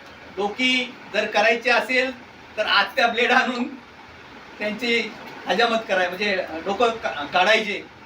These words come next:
अशा अवस्थेत बाबासाहेब शिकले. शिकत असताना बीए झाल्यानंतर कुठला विषय बाबासाहेबांनी घ्यावा, तर बाबासाहेबांनी अर्थशास्त्र विषय घेतला. अर्थशास्त्र का? की ह्या देशाचं अर्थशास्त्र मला कळलं पाहिजे.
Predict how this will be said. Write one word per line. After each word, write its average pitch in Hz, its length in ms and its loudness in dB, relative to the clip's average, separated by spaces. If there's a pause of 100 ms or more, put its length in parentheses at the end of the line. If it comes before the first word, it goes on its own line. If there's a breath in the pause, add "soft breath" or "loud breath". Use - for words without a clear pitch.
(1200)
अशा 214 280 2
अवस्थेत 247 320 0
बाबासाहेब 240 640 0
शिकले. 247 460 0 (600)
शिकत 311 340 2
असताना 220 720 0 (1800)
बीए 302 260 4
झाल्यानंतर 233 680 2 (440)
कुठला 302 240 0
विषय 294 260 2
बाबासाहेबांनी 208 640 0
घ्यावा, 170 300 -2 (100)
तर 165 60 -6
बाबासाहेबांनी 156 640 -2 (140)
अर्थशास्त्र 156 540 -2
विषय 123 220 -10
घेतला. - 1300 -12
अर्थशास्त्र 208 560 0
का? 220 260 2
की 226 140 -4
ह्या 185 120 2
देशाचं 185 400 -4
अर्थशास्त्र 190 580 0
मला 185 200 2
कळलं 190 300 2
पाहिजे. 190 380 2